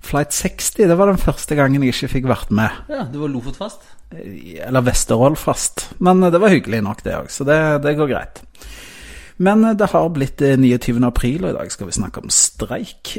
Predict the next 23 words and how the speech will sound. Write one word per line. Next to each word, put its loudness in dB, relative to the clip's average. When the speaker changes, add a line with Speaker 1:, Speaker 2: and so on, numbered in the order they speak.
Speaker 1:
Eh, 2
vi -4
skal -6
snakke -8
om -6
Norwegian -4
sin, -4
eh, -6
Q -2
en-tall. -2
Eh, -6
Bråtens -2
i -6
Sverige, -4
de -2
parkerer -6
hele -2
Avroflåten. -2
Kanskje 0
han 0
hørte 0
på, -2
eh, -6